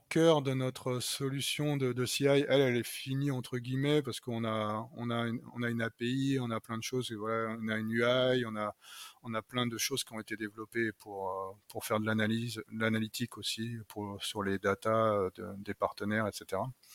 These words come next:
Moi, quelque chose que j'ai pas expliqué, c'est que les partenaires, ils ont un portail, en fait, sur lequel ils peuvent se connecter et ils voient leur propre job, en fait. Ils voient pas les jobs des autres partenaires, évidemment.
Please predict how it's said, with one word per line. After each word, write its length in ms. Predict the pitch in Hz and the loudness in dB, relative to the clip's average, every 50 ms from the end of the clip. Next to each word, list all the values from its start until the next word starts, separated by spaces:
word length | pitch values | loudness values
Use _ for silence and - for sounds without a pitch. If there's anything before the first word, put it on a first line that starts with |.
| - - - - - - - - - - - - - - - - - | -14 -12 -10 -10 -10 -10 -10 -10 -10 -8 -8 -8 -8 -10 -12 -6 4
Moi, 100 | 135 135 | 4 6
quelque 120 | 135 147 - | 8 10 10
chose 120 | 165 165 | 10 12
que 60 | 127 | 12
j'ai 80 | 147 139 | 10 12
pas 100 | - 151 | 12 12
expliqué, 300 | 143 - - 151 - 180 | 12 12 6 8 8 8
c'est 160 | - - 131 | 8 8 6
que 40 | - | 6
les 80 | 139 127 | 4 10
partenaires, 380 | - 135 - - 143 147 160 | 10 8 8 10 8 10 10
ils 140 | 160 139 139 | 10 10 8
ont 80 | 131 123 | 6 4
un 60 | 113 | 6
portail, 420 | - 127 - - - 156 180 170 | 4 2 2 4 2 4 4 4
en 80 | 151 139 | 2 0
fait, 160 | - 160 - | -2 -2 0
sur 100 | - 139 | 0 -2
lequel 220 | 120 - 143 135 | 2 4 4 4
ils 60 | 131 120 | 4 4
peuvent 140 | - 127 | 0 0
se 140 | - - 127 | 0 0 -4
connecter 440 | - - 123 123 123 - - 165 165 | 0 0 0 0 0 2 6 8 8
et 40 | 147 | 8
ils 100 | 139 135 | 8 8
voient 280 | 131 139 135 131 131 | 8 10 10 10 10
leur 160 | 123 127 113 - | 10 8 8 8
propre 340 | - 156 147 - - 143 | 10 8 8 10 8 6
job, 240 | 135 135 127 110 107 | 6 6 2 2 2
en 60 | 101 | -2
fait. 200 | - - 107 - | -4 -6 -8 -6
Ils 60 | 110 107 | -4 0
voient 180 | 113 113 107 | 0 0 2
pas 120 | - 127 120 | 2 2 2
les 120 | 117 104 | 2 2
jobs 160 | 110 120 110 | 0 -2 -4
des 140 | 110 101 104 | -2 -4 -6
autres 80 | 98 - | -6 -4
partenaires, 420 | - 92 - - 107 95 90 87 90 | -4 -6 -4 -4 -8 -6 -4 -6 -6
évidemment. 480 | 90 87 92 90 90 95 113 117 - | -8 -8 -8 -8 -8 -8 -10 -12 -14